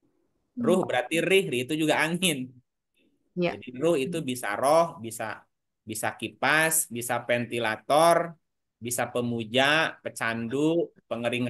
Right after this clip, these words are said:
Speaker 1: rambut, ya pakai angin juga tuh. Tempat yang teduh, hantu. Kenapa hantu? Iya roh.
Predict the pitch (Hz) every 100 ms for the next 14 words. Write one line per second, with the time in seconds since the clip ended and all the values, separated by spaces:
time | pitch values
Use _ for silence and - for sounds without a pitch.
0 | 117 117 120 135 156 156 156 87 - 95
1 | 95 95 78 110 113 107 117 117 117 117
2 | 131 147 _ _ _ _ _ _ _ _
3 | - 110 113 117 120 120 120 120 110 135
4 | 160 170 170 - _ _ _ _ _ _
5 | _ - 131 127 127 127 160 180 - -
6 | 95 - - - 123 _ _ _ _ _
7 | - 135 156 123 127 117 117 110 113 123
8 | 139 139 160 170